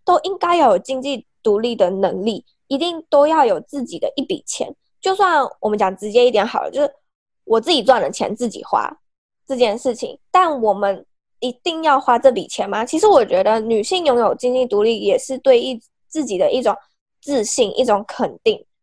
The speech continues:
那我也发现有许多小茶友并没有相关的知识，所以我才会希望透过我简单的文字跟分享这些有用的内容给他们，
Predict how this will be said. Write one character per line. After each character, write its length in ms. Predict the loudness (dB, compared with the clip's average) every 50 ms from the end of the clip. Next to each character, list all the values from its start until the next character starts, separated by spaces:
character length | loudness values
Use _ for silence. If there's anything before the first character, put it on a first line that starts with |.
| _ _
那 200 | -6 -4 -4 -2
我 160 | 0 2 2 2
也 140 | 2 2
发 300 | 0 0 0 2 2 0
现 180 | 0 0 0 0
有 180 | 0 -2 -4 -4
许 220 | -2 -2 -4 -2
多 300 | 0 2 2 2 2 0
小 180 | 0 -4 -6 -6
茶 260 | -6 -6 -2 -2 -2
友 300 | 2 4 2 2 2 -2 _ _ _ _ _ -6
并 180 | -4 -2 -2
没 140 | 0 0 0
有 100 | 0 0
相 260 | 0 0 0 0 2
关 160 | 2 2 2 2
的 80 | 0 -2
知 220 | -4 -8 -10 -10 -8
识， 260 | -8 -8 -8 -8 -8 _ _ _ _
所 140 | 2 4
以 40 | 4
我 140 | 6 4 2
才 240 | 0 -4 -6 -6 -2
会 220 | 0 2 2 2
希 300 | 0 -2 -10 -10 -8 -2
望 260 | 2 2 2 2 0 -4 _ _ _ 0
透 160 | 2 2 4
过 120 | 4 4
我 160 | 4 4 2 0
简 240 | -2 -2 -4 -2
单 200 | 0 2 2 2
的 100 | 2 0
文 300 | 0 0 0 -2 -2 -6
字 180 | -6 0 0 0
跟 240 | 2 2 0 0 0
分 240 | -2 -2 -2 -2 0
享 180 | -2 -4 -2
这 120 | -2 -2 0
些 180 | 2 2 2
有 160 | 2 2 0
用 160 | 0 0 0 -2
的 80 | -4
内 240 | -4 -2 -2 0 0
容 160 | -2 -2 -4
给 160 | -4 -6 -6
他 240 | -6 -6 -4 -4 -2
们， 160 | -2 -2 -4